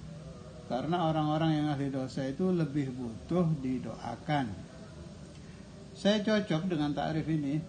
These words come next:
Jadi kalau kita membaca Allahumma shalli ala sayyidina Muhammad wa ala ali sayyidina Muhammad,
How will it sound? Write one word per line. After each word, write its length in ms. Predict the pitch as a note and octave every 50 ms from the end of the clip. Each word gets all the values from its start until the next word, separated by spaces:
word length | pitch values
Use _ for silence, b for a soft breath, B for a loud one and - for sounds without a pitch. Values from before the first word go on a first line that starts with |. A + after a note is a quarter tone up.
| - -
Jadi 240 | C#3+ B2+ C#3+ D#3+
kalau 240 | D#3+ D3+ C#3+ D3 D3
kita 240 | C#3+ D3 C3+ D3+ C#3
membaca 480 | C#3+ C#3+ C#3+ C#3 D#3 D#3 D#3 - D3 C#3
Allahumma 400 | C3+ C3+ C3+ C3+ C3+ C3+ C#3 B2+
shalli 240 | - D3+ C#3 C3
ala 240 | B2+ B2 B2+ B2 B2+
sayyidina 400 | B2+ - - C3+ B2 B2 A#2+ A#2+
Muhammad 400 | A#2+ A2 C3 D3 D3 C#3+ C3+ A#2+
wa 120 | A#2+ B2+ A#2+
ala 240 | A#2+ A#2+ A#2 A#2+ B2
ali 160 | B2+ B2 B2
sayyidina 320 | A#2 - B2 A2+ A2+ A#2 A#2
Muhammad, 360 | A#2 A2+ B2+ C3+ D3+ D#3+